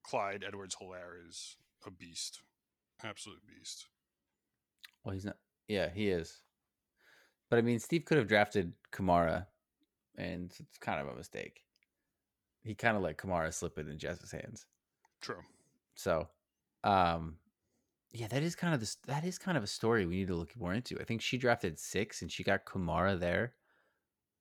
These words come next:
Speaker 2: That's pretty nuts.
Speaker 1: Yeah.
Speaker 2: Um, all right. Speaking of Jess, Jess versus Mike. I, I, I, <laughs> all right, I'm gonna do my best to help Mike win this week. Ready?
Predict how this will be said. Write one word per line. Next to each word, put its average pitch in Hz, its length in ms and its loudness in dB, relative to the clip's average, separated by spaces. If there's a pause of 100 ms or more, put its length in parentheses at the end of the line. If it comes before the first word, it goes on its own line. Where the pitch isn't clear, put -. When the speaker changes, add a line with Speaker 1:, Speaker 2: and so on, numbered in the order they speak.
(160)
Speaker 2:
That's - 140 -12
pretty 120 200 0
nuts. - 440 -2 (1300)
Speaker 1:
Yeah. 110 200 -2 (840)
Speaker 2:
Um, 85 540 4 (500)
all 110 80 10
right. 92 180 8 (800)
Speaking 117 380 4
of 87 60 4
Jess, 92 400 4
Jess 107 260 2
versus 98 220 0
Mike. 92 420 0 (960)
I, 98 140 6 (200)
I, - 100 0
I, 90 380 -4
<laughs> - 1160 -12
all 90 80 4
right, 87 60 4
I'm 110 80 4
gonna 143 120 6
do 170 140 6
my 160 160 10
best 98 320 8
to 95 100 4
help 92 260 2
Mike 95 320 0
win 90 180 4
this 85 160 -6
week. 87 180 -4
Ready? 95 260 6